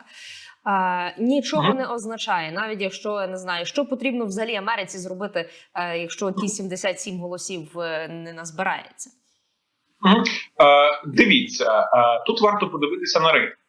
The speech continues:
Speaker 2: Трампа. Вони там зараз трошки, м, різняться. Була інформація про те, що, е, скажімо, рейтинг схвалення сорок вісім, антирейтинг сорок вісім з половиною. Є зараз інформація, що ситуація ще погіршилася, що зараз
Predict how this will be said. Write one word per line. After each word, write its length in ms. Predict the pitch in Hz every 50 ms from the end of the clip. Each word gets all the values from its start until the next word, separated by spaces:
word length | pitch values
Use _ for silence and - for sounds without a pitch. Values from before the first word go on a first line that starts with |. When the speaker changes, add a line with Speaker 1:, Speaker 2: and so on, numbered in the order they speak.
| _ _ -
Speaker 2:
Трампа. 360 | 208 254 277 262 240 185 135
Вони 400 | 123 131 127 131 131 127 117 107 -
там 140 | 117 110
зараз 260 | - 123 117 117 113 -
трошки, 320 | - 127 113 - - 127
м, 640 | 120 120 120 120 120 123 135 123 123 123 127 127
різняться. 760 | 131 143 139 190 226 285 302 - - - 208 175 160 147 - - - - _ -
Була 160 | 131 147 147
інформація 540 | 131 127 - 143 139 143 139 131 131 131 123
про 160 | - 131 131
те, 140 | - 135 127
що, 240 | - - - 123 120
е, 840 | 120 117 117 117 117 120 117 117 113 113 113 110 110 110 110 110 101
скажімо, 560 | - - 123 123 123 123 123 123 127 123 131
рейтинг 300 | 147 156 147 139 131 -
схвалення 420 | - 143 143 135 135 131 131 127
сорок 300 | - - 143 143 135 - -
вісім, 460 | 180 165 151 - 147 135 127 123 127 - - - _
антирейтинг 600 | - 165 151 147 - 143 139 135 127 135 135 123 127
сорок 280 | - 147 139 139 143
вісім 240 | 151 151 - 151 151
з 80 | - -
половиною. 580 | - 185 196 208 226 302 311 277 247 214 175 151
Є 120 | 170 165
зараз 240 | 160 151 147 - 147
інформація, 560 | 139 127 - 147 139 147 143 139 - 139 131
що 120 | - 131
ситуація 580 | - - - 143 139 127 120 - - - - 139
ще 200 | - - - 285
погіршилася, 760 | 285 277 254 202 202 208 196 190 - 190 170 156 156 - 147
що 140 | 135 - 120
зараз 300 | 113 123 123 123 123 -